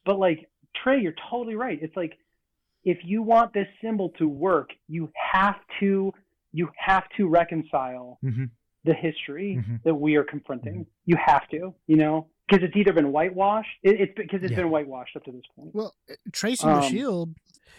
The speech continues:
Speaker 3: Well, and that was the last time in this episode we saw the shield until, uh, yeah, the training. But in other words, it was, uh, just to kinda echo your point, it was, it was blood.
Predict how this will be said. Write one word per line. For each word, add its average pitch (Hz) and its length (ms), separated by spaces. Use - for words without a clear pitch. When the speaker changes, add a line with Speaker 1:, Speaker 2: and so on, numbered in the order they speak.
Speaker 3:
Well, 233 200
and 208 100
that 277 100
was 330 140
the 180 100
last 185 300
time 185 640
in 185 120
this 196 140
episode 185 360
we 156 100
saw 165 400
the 156 140
shield 170 760
until, 185 1040
uh, 190 100
yeah, 190 300
the 156 80
training. 160 580
But 180 80
in 196 40
other 190 120
words, 180 280
it 214 100
was, 190 480
uh, 185 160
just 214 200
to 196 80
kinda 190 440
echo 208 220
your 156 140
point, 302 240
it 185 40
was, 170 300
it 180 140
was 160 180
blood. 185 480